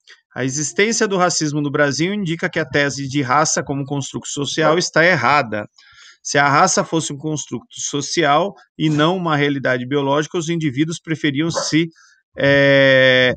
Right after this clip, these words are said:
autodeclarar como brancos para evitar serem vítimas de racismo. O racismo ia continuar, né, mesmo ele sendo vítima, é, se declarando como branco, né,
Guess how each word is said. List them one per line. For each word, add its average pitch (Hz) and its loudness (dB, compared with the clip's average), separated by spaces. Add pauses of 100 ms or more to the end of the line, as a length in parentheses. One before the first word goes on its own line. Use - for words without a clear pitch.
autodeclarar 151 2
como 160 -4
brancos 151 -2
para 151 0
evitar 147 -2
serem 160 -2
vítimas 151 -4
de 151 0
racismo. 143 -4
O - -4
racismo 165 -4
ia 170 0
continuar, 175 -2 (480)
né, 147 2
mesmo 135 0
ele 156 -2
sendo 151 -4
vítima, 135 -4
é, 123 4
se 120 -14
declarando 123 -4
como 143 -6
branco, 143 -2
né, 120 -6